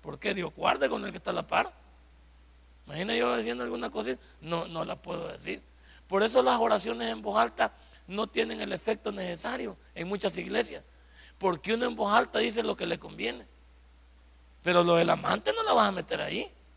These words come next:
Lo que te clavaste los diez dólares, no lo metes ahí. Que estuviste en pornografía, eso no lo metes ahí. Que dijiste mala, eso no. Eso calladito ahí, ¿verdad? Eso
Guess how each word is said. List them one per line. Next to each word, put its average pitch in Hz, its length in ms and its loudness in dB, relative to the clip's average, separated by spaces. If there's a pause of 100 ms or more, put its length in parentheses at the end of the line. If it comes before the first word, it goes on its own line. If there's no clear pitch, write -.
(320)
Lo 180 140 4
que 180 80 -2
te 175 160 -4
clavaste 175 420 4
los 220 140 2
diez 214 160 0
dólares, 254 340 6
no 247 80 -2
lo 311 100 0
metes 247 280 0
ahí. 175 340 0 (480)
Que 196 100 2
estuviste 196 360 2
en 226 80 4
pornografía, 220 480 2
eso 208 140 -4
no 349 80 4
lo 311 100 2
metes 220 240 -2
ahí. 190 340 -2 (320)
Que 214 120 6
dijiste 202 340 4
mala, 240 300 4
eso - 260 -2
no. - 260 -2 (580)
Eso 185 260 -6
calladito 208 500 0
ahí, - 160 -4
¿verdad? 160 220 -2 (240)
Eso 190 320 -4